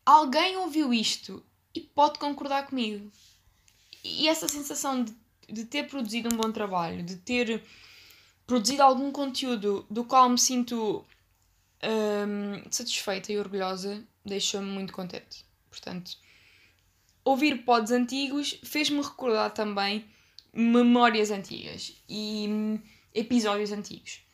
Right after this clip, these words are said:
E digo isto porquê? Porque um dos podcasts que eu, por acaso, tive curiosidade em rever meus foi o podcast em que, em que eu falo sobre a faculdade. Porque, como vocês devem saber, o ano letivo agora ainda está um bocado nesta mess,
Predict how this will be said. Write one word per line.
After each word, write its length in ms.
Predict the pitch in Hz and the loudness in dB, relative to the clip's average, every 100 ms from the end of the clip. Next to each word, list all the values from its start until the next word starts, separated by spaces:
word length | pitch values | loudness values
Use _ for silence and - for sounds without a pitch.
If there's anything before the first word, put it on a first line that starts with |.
| _ - - _ _ | _ -20 -20 _ _
E 80 | 311 | 0
digo 200 | 349 339 | 4 4
isto 160 | 339 - | 4 2
porquê? 460 | 240 220 165 - - | -4 -2 -4 -4 -8
Porque 240 | 240 294 | -4 0
um 60 | 339 | 0
dos 140 | 330 | 2
podcasts 580 | 294 247 - 151 156 - | 2 2 0 -6 -6 -8
que 140 | 233 | 0
eu, 260 | 226 233 226 | 0 0 -2
por 120 | 247 | -2
acaso, 280 | 247 180 170 | 2 0 0
tive 180 | 220 214 | -8 -6
curiosidade 540 | 220 220 214 170 165 | -4 -2 0 0 -2
em 60 | 190 | -4
rever 420 | - 190 190 175 | -6 -4 -2 -2
meus 440 | 180 165 165 - - _ - _ | -2 -4 -6 -12 -18 _ -20 _
foi 200 | - 285 | -8 -4
o 40 | |
podcast 480 | - 277 - 233 226 | 0 0 0 -2 0
em 80 | 220 | -2
que, 200 | 220 220 | 0 0
em 80 | 226 | -2
que 100 | 226 | -2
eu 60 | 220 | 0
falo 160 | 220 | 0
sobre 220 | 220 202 | 0 -2
a 40 | 208 | -4
faculdade. 580 | 208 - 208 156 156 - _ _ _ _ _ - - | -6 -8 -6 -8 -10 -16 _ _ _ _ _ -20 -20
Porque, 400 | - - - 285 269 | -20 -14 -6 -6 -4
como 160 | 269 | -2
vocês 320 | 240 233 226 202 | -2 -2 -2 -2
devem 180 | 185 | -4
saber, 400 | 180 190 180 214 - - - - | -6 -6 -6 -6 -6 -10 -12 -12
o 80 | - | -4
ano 140 | 208 214 | 0 2
letivo 400 | 208 208 214 202 | 0 -2 -2 0
agora 200 | 196 202 | 2 2
ainda 120 | 208 | 2
está 180 | 208 208 | 4 4
um 120 | 214 | 4
bocado 300 | - 208 196 | 2 0 2
nesta 720 | 196 196 - 185 180 175 170 | -4 -6 -6 -4 -4 -4 -4
mess, 640 | 180 202 269 - - - | -2 -2 -2 -6 -10 -12